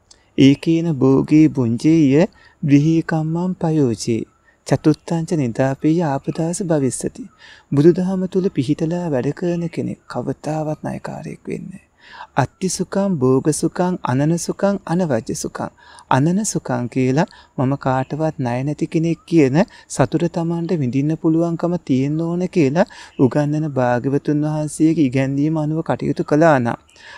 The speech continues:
අද මේ ලංකාවේ මෙච්චර ණය කන්දක් ඇති වෙයිද? මේ සම්පූර්ණ පරිපාලන ක්‍රම ගෙනියලා තියෙන්නේ, අරගෙන යන්නේ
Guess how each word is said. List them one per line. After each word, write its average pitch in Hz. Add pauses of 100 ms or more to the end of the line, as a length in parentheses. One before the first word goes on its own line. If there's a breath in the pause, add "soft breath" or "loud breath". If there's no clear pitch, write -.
(100 loud breath)
අද 131
මේ 127
ලංකාවේ 135
මෙච්චර 127
ණය 131
කන්දක් 147 (120)
ඇති 156
වෙයිද? - (1400 soft breath)
මේ 123
සම්පූර්ණ 131
පරිපාලන 123
ක්‍රම 123 (480)
ගෙනියලා 131
තියෙන්නේ, 123
අරගෙන 147
යන්නේ 127